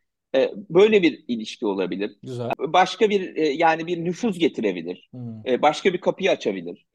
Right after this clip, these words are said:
Speaker 1: Bu bir bence şey olabilir. E, bir yaklaşım olabilir. Yani, e, benden ayrılması illa kötü bir şey değil. İkincisi dediğim gibi mevcut içerideyken,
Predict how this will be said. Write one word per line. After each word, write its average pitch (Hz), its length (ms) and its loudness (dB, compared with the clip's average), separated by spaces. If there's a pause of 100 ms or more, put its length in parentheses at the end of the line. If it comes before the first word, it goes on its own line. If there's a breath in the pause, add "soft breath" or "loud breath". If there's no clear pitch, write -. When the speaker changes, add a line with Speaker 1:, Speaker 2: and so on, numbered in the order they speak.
Speaker 1:
Bu 277 180 0
bir 156 280 4
bence 110 540 -2
şey 95 180 -2
olabilir. 87 560 -6
E, 98 360 -4
bir 120 120 6
yaklaşım 104 480 2
olabilir. 90 380 0
Yani, 120 340 4 (340 soft breath)
e, 131 140 2
benden 160 280 4
ayrılması 160 420 0
illa 151 280 -2
kötü 151 240 -8
bir 147 60 -14
şey 214 220 -4
değil. 120 300 0
İkincisi 220 600 2
dediğim 220 320 4
gibi 202 240 4
mevcut 190 420 4
içerideyken, 185 800 2